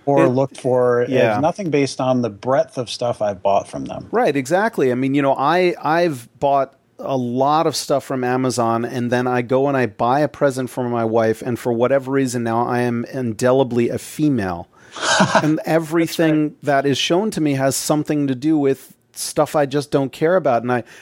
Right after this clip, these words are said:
Speaker 2: I would love to be able to nudge the algorithm or at least open the window. <laughs> Make it look
Speaker 1: Yeah.
Speaker 2: past the, past the last two purchases or something. Let's, you know, stretch it out to six months or something. I
Speaker 1: Yeah.
Speaker 2: don't know. It
Speaker 1: Yeah,
Speaker 2: may
Speaker 1: just
Speaker 2: be, you
Speaker 1: because
Speaker 2: know.
Speaker 1: I bought perfume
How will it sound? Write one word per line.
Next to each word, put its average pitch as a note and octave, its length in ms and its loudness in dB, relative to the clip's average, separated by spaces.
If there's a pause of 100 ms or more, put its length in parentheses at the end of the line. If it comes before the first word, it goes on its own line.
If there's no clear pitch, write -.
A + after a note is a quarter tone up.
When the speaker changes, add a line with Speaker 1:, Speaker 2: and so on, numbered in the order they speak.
(100)
Speaker 2:
I C#3 60 0
would C3+ 160 2
love G#3 340 0
to F3+ 100 -4
be D#3+ 160 0
able C#3 140 0
to C3+ 100 2
nudge B2 480 -2
the B2 160 2
algorithm A#2+ 800 -2 (320)
or F#3 460 2 (160)
at D3+ 180 0
least F#3+ 400 -2 (100)
open F3+ 340 0
the D#3+ 80 2
window. C3+ 640 -4
<laughs> - 60 -18
Make G3+ 220 2
it F3+ 180 -4
look D#3 220 2 (380)
Speaker 1:
Yeah. B2+ 180 4
Speaker 2:
past G#3+ 220 -2
the, D#3+ 80 -2 (200)
past D#3+ 400 -2
the C#3 100 2
last B2+ 440 0
two E3 160 -2
purchases D#3+ 600 -4
or G#2+ 40 -6
something. A2 340 -4
Let's, E3 260 -2 (340)
you G3+ 100 -2
know, G#3+ 80 2
stretch - 400 0
it A#3 80 4
out G#3 200 4
to - 80 -4
six - 340 0
months F#3+ 260 0
or G#3 40 -6
something. G2+ 560 -2 (400)
I G#2+ 60 2
Speaker 1:
Yeah. A2 60 4
Speaker 2:
don't G2+ 140 0
know. F#2 220 -6 (200)
It C3 160 4
Speaker 1:
Yeah, C3+ 60 2
Speaker 2:
may - 120 6
Speaker 1:
just B2 220 4
Speaker 2:
be, - 60 -2
you - 80 0
Speaker 1:
because D3 140 2
Speaker 2:
know. C3+ 80 6
Speaker 1:
I B2+ 40 2
bought C3 320 2
perfume A#2+ 600 -6